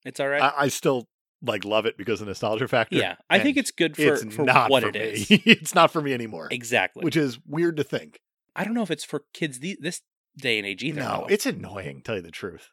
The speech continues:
Speaker 1: It is.
Speaker 2: It's so
Speaker 1: There's,
Speaker 2: frustrating
Speaker 1: there's some
Speaker 2: to watch.
Speaker 1: obnoxious characters in this, like Keno, like Raphael.
Speaker 2: Like all the turtles. The turtles here are, i-, if they didn't have masks on, I wouldn't know who they are.
Speaker 1: Um,
Speaker 2: They're
Speaker 1: I'm
Speaker 2: all the same.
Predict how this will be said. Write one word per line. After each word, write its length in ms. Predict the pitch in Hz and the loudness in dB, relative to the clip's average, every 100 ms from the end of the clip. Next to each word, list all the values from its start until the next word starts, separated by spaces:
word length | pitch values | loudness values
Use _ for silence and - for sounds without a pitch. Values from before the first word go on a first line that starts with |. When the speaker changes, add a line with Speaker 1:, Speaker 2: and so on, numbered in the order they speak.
| _ | _
Speaker 1:
It 160 | - 185 | -2 2
is. 240 | 170 151 | 2 0
Speaker 2:
It's 160 | 143 - | -6 -6
so 460 | - 190 156 104 - _ | -4 0 2 0 -6 _
Speaker 1:
There's, 240 | - 185 - | -4 -2 -2
Speaker 2:
frustrating 440 | - 110 - 165 | -4 -4 -2 -2
Speaker 1:
there's 100 | - | -2
some 100 | - | -4
Speaker 2:
to 60 | 87 | -4
watch. 180 | 95 131 | -4 -4
Speaker 1:
obnoxious 560 | 127 123 127 - 127 | -4 -4 -4 -6 -10
characters 460 | - 120 107 98 98 | -4 -4 -4 -10 -14
in 80 | 95 | -14
this, 240 | - - _ _ 147 | -14 -16 _ _ -14
like 400 | 127 113 - - | -6 -6 -8 -14
Keno, 400 | 110 92 90 98 | -12 -10 -12 -12
like 200 | 113 107 | -10 -8
Raphael. 520 | 104 92 - 92 92 _ _ _ | -8 -10 -10 -16 -18 _ _ _
Speaker 2:
Like 340 | 143 139 135 - _ _ | -2 0 0 -4 _ _
all 180 | 135 175 | 0 0
the 60 | 135 | -2
turtles. 260 | 123 107 | -6 -10
The 80 | 185 | -6
turtles 320 | 226 339 - | -4 -4 -6
here 160 | 233 185 | -4 -4
are, 240 | 110 113 _ _ _ _ | -4 -10 _ _ _ _
i-, 40 | 190 | -6
if 200 | 202 156 | -6 4
they 120 | 226 | 4
didn't 140 | 285 | 6
have 100 | 180 135 | -2 0
masks 320 | 151 143 - | -2 0 -4
on, 140 | 113 | -2
I 120 | 117 135 | 0 2
wouldn't 280 | 143 131 | 0 -2
know 160 | 120 117 | -2 -4
who 260 | 110 117 101 | -4 -6 -2
they 160 | 104 | -2
are. 300 | 104 92 - - _ | -2 -8 -14 -20 _
Speaker 1:
Um, 260 | 131 131 131 _ _ _ - | -2 -2 -4 _ _ _ 2
Speaker 2:
They're 100 | 151 | 2
Speaker 1:
I'm 120 | 202 | 4
Speaker 2:
all 460 | 151 151 160 180 - | 6 8 8 6 0
the 140 | 123 123 | -2 -2
same. 460 | - 117 82 - | 0 -4 -6 -12